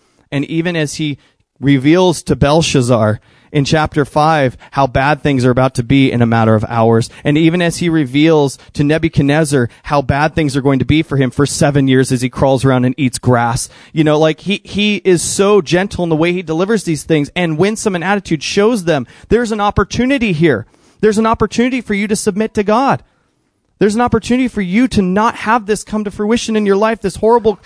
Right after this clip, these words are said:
consequence and penalty for sin, because God can save you from it.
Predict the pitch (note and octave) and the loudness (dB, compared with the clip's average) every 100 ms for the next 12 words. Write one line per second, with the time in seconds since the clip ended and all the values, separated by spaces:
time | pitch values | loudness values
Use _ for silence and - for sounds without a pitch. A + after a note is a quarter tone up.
0 | _ - G#3+ B3 A3+ - G3 F3 E3 A3 | _ 0 0 2 -2 -2 -2 -2 -4 -2
1 | A#3+ G#3+ F#3 F3 - A#3+ G#3+ - - - | -2 -4 -6 -6 -2 0 0 -4 -12 -4
2 | F#3 G#3+ D#3 F#3 G3+ A3 - F3 - G#3+ | 0 0 0 0 0 0 -2 -4 0 -2
3 | G3+ G3 E3 D#3+ B2+ G2+ | 0 -4 -2 -2 -2 -6